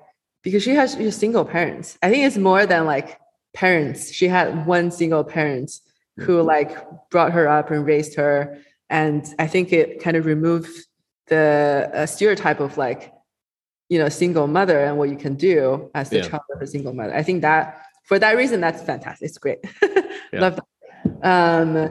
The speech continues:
Speaker 1: and, like, how powerful her mother, you know, is and was in her entire life, right?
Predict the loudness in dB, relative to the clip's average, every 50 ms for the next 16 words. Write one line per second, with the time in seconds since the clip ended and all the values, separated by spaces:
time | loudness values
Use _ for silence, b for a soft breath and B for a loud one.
0 | -6 -12 -20 -20 _ _ -18 -2 0 2 4 4 2 2 2 0 0 2 2 2
1 | 2 2 2 0 -2 0 -2 0 0 0 0 0 0 0 -2 -4 -6 -12 _ _
2 | _ -8 -6 -4 -2 0 -2 0 0 2 2 2 2 0 -4 -6 -6 -6 -10 -12
3 | -12 -8 -2 0 2 2 2 0 -2 -4 -4 -2 -2 -4 -4 -4 -6 -6 -4 -4
4 | -2 -2 -4 -4 -4 -6 -6 -6 -6 -6